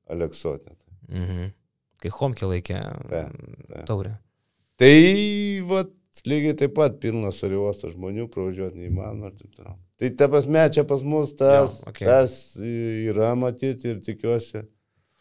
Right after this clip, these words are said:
Speaker 1: dar tikiuosi, gal ir aš būsiu gyvas ir pamatyt kažką panašaus dar kartą.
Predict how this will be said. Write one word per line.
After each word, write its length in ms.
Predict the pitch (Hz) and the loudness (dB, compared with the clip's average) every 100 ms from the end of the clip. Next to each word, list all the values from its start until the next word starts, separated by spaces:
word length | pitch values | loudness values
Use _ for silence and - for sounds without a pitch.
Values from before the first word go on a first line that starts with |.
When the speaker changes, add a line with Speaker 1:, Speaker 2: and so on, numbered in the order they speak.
| _ _ _ _ _ _ _ _ _ - | _ _ _ _ _ _ _ _ _ -8
Speaker 1:
dar 300 | 87 95 90 | 0 2 2
tikiuosi, 540 | 95 78 95 90 90 | -2 -2 0 0 -2
gal 220 | 90 90 90 | -2 -2 -2
ir 200 | 87 87 | -4 -2
aš 160 | 87 87 | -4 -4
būsiu 380 | 95 95 92 95 | -8 -8 -8 -8
gyvas 380 | 98 101 101 95 | -6 -6 -8 -8
ir 100 | 90 | -12
pamatyt 500 | - 95 92 98 - | -10 -10 -8 -12 -14
kažką 380 | 101 95 104 | -16 -12 -12
panašaus 500 | 101 - 110 113 123 | -12 -14 -14 -12 -12
dar 180 | 131 156 | -10 -10
kartą. 280 | 127 98 _ | -12 -16 _